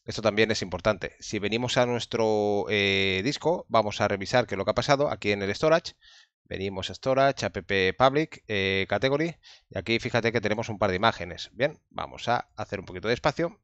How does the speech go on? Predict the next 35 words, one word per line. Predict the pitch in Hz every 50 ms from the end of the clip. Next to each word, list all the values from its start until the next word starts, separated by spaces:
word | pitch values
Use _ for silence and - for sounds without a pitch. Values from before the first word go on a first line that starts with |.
| _ _
Tendríamos | - 110 101 107 110 101 104 98
esta | 92 - - 107
imagen | 104 127 147 - 170 160
que | - -
es | 110
la | 104 101
del | 95 92 87
vino | 92 101 117
blanco | 120 139 151 147 - 175 180 170 - _ - - - - - _
y | - 101
teníamos | 107 101 107 104 107 107
esta | 104 -
imagen | 113 110 117 - - 143 127
que | - 120
es | 110
la | 113 110
del | 104 98 95
vino, | 90 107 107 117 117 113 -
eh, | - 104 101 98 95 -
tinto, | 110 107 101 104 123 117 113 - - -
eh, | 98 95 92 90 90 87
de | 85 90
uva. | 98 92 - - - - -
No | 117 113 98
tendríamos | 113 98 98 107 110 110 107 113 117 110 - -
la | 101 101 101 98 92 92 92 87
anterior | 82 - 104 107 92 101 98 110 120 131 147 147
que | - - 101 104
es | 104
la | 107 113 110 107
que | - 117 107 101
acabamos | 101 92 95 98 104 104 104
de | 98 92
eliminar, | 90 85 87 98 92 - - -
¿sí? | - - 180 220